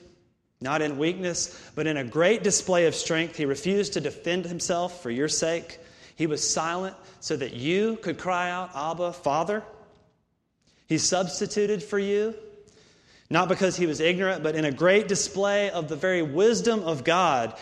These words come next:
He took the punishment of the guilty so that he could give you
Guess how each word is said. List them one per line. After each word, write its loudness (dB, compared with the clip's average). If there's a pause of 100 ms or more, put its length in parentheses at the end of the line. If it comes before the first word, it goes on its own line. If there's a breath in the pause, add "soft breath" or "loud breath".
(140 loud breath)
He 0
took -2
the -4
punishment -6
of -6
the -4
guilty -4 (320 loud breath)
so -6
that -4
he -6
could -8
give -4
you 0